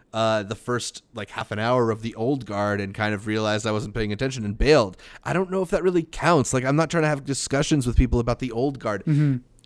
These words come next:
Speaker 1: I haven't heard people bring up Spencer Confidential. I haven't heard people bring up Six Underground, like, casually. It just doesn't seem to be the movies that resonate with people on Netflix. The,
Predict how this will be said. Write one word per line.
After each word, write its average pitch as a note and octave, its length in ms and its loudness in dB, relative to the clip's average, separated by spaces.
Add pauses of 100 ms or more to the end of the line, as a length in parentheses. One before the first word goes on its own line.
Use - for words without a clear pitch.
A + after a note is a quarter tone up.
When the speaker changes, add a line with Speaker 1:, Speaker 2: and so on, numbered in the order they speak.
(160)
Speaker 1:
I C#3+ 100 2
haven't F3+ 360 0
heard E3 280 2
people D#3+ 360 0
bring C3 460 0
up D#3 140 4
Spencer C#3+ 340 -2
Confidential. B2+ 540 -4
I G#2 80 -2
haven't D3 220 0
heard C#3+ 320 2
people B2 240 0
bring A#2 260 -2
up - 160 -2 (160)
Six - 340 -4
Underground, A#2 600 0
like, G2+ 160 -6
casually. A#2 680 -2
It C3 220 -2
just C3 240 -8
doesn't C#3 280 -2
seem C#3 180 -4
to C#3 100 -8
be B2+ 240 -2 (420)
the C3+ 240 0
movies C3 500 4
that C3+ 180 2
resonate A#2+ 560 2
with F#2 200 -8
people F2+ 440 -8 (200)
on G2+ 220 2
Netflix. F#2 520 -4 (420)
The, C#3+ 400 2